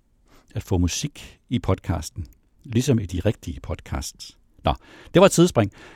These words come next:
Jeg undrer mig som sagt, og når jeg får næsten den samme pressemeddelelse med et års mellemrum, så er det, at jeg undrer mig.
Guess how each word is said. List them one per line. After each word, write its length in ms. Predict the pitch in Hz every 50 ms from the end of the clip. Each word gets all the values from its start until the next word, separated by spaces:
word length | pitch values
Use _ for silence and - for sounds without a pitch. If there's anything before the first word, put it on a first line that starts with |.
| - -
Jeg 80 | 151 165
undrer 260 | - 180 226 277 190 151
mig 140 | 104 85
som 100 | - 98
sagt, 320 | 87 - 92 82 80 - -
og 120 | - 127 123
når 80 | 131
jeg 80 | 127 127
får 260 | - 190 190 - _ -
næsten 500 | 147 127 135 180 214 - - - 110 87 - _ _ _ _ -
den 100 | 131 107
samme 300 | - - 110 127 190 180
pressemeddelelse 760 | - - 127 143 - 147 127 117 98 104 95 85 - - 101
med 220 | 95 92 98 104 -
et 140 | 151 180 -
års 320 | - 117 131 131 - -
mellemrum, 500 | 101 92 95 110 123 117 101 87 92 98 -
så 140 | - - 165
er 180 | 156 120 107
det, 140 | 113 139 139
at 180 | 123 98 87 -
jeg 60 | -
undrer 300 | - 98 - - - 95
mig. 120 | 71 62